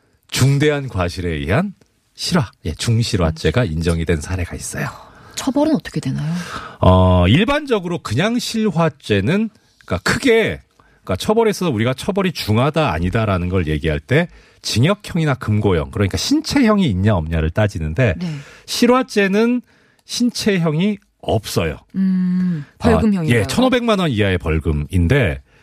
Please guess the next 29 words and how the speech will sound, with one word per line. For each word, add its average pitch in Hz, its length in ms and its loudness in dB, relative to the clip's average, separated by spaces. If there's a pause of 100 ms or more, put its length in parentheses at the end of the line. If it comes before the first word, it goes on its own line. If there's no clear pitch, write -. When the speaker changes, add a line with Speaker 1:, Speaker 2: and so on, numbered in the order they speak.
(420)
Speaker 1:
중대한 185 640 2
과실, 85 460 -8 (560)
예, 87 120 0
Speaker 2:
음. 143 280 -8
Speaker 1:
인 127 220 2
경우에는 113 680 2
Speaker 2:
중실화죄. 175 520 -6
Speaker 1:
어, 78 180 0 (100)
예, 92 180 2 (200)
또는 170 220 2
업무상 175 460 2
실화인 120 380 0
경우에는 92 680 0
Speaker 2:
네. 147 140 -10
Speaker 1:
삼 254 280 0
년 277 260 2
이하의 113 360 2
금고 85 580 2
또는 120 280 2
이천만 165 560 0
원 113 140 0
이하의 80 280 0
벌금이에요. 67 640 -4 (300)
그래서 160 260 2
사실 180 220 0
이번에 104 640 0 (1000)
구속영장이 123 800 0
신청이 151 360 -2
됐던 90 300 -2